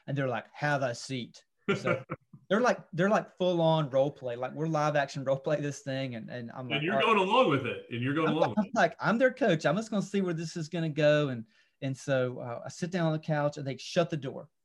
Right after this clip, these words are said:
Speaker 1: And for those of you at home, like, if you could imagine that ghost story time where they tell a flashlight and you hold that flashlight right below your chin, it shines on your face. There's two guys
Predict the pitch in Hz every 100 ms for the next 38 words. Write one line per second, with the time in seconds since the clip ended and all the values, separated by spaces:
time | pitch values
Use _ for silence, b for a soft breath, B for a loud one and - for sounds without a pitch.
0 | _ - 165 160 151 147 143 - - _
1 | _ _ 175 170 175 180 165 165 160 160
2 | 165 165 156 143 156 - 170 170 151 143
3 | 143 156 156 151 151 147 143 160 - 160
4 | 156 151 175 165 139 135 - 151 135 -
5 | 151 156 160 - 156 151 151 143 143 160
6 | 139 - 147 147 160 170 151 131 135 196
7 | 233 220 214 202 190 - 180 175 175 160
8 | b b 160 160 220 220 214 208 190 170
9 | 180 170 170 - _ - 156 156 - -
10 | - 202 208 175 160 156 156